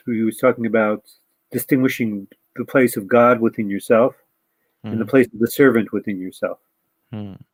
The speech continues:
Speaker 1: That made a lot of sense to me, just that we need to be aware of that distinction. It's, it's not about the
Speaker 2: Hmm.
Speaker 1: ego, but God is within.
Speaker 2: Yeah.
Speaker 1: Um, and the words jumped out of my, my mouth,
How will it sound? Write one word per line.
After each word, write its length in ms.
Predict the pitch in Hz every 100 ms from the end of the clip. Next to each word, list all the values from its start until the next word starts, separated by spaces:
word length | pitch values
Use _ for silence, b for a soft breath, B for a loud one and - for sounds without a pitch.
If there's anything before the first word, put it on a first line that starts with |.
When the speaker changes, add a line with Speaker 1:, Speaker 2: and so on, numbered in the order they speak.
| _
Speaker 1:
That 160 | 123 110
made 160 | 117
a 40 | 113
lot 160 | 110
of 60 | 107
sense 260 | - 101 -
to 80 | 110
me, 100 | 107
just 220 | 104 -
that 140 | 104 -
we 120 | 110
need 140 | 110
to 60 | 101
be 80 | 101
aware 220 | 101 104
of 80 | 98
that 160 | 101
distinction. 540 | - - 107 - 113 107
It's, 260 | - - _
it's 160 | _
not 140 | 110 107
about 180 | 104
the 80 | -
Speaker 2:
Hmm. 80 | 98
Speaker 1:
ego, 360 | 120 101 101 98
but 100 | 101
God 260 | 113 107 104
is 120 | 101
within. 440 | 101 - 101 95 104 _ _ _ _ _ _
Speaker 2:
Yeah. 260 | 107 104 101 104
Speaker 1:
Um, 280 | 107 104 104 _ _ - - _
and 140 | 117
the 60 | 113
words 280 | 120 147 139
jumped 280 | 139 120 123
out 160 | 117
of 80 | 110
my, 180 | 107 104 - _ _
my 200 | 110 107
mouth, 360 | 107 110 107